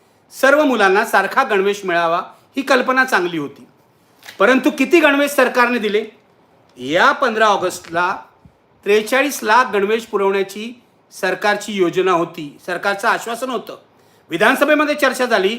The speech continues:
तेव्हा मुख्यमंत्र्यांनी मोठं नाटक करून ते गणवेशसुद्धा दाखवले होते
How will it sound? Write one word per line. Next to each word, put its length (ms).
तेव्हा 180
मुख्यमंत्र्यांनी 640
मोठं 320
नाटक 420
करून 300
ते 420
गणवेशसुद्धा 720
दाखवले 380
होते 460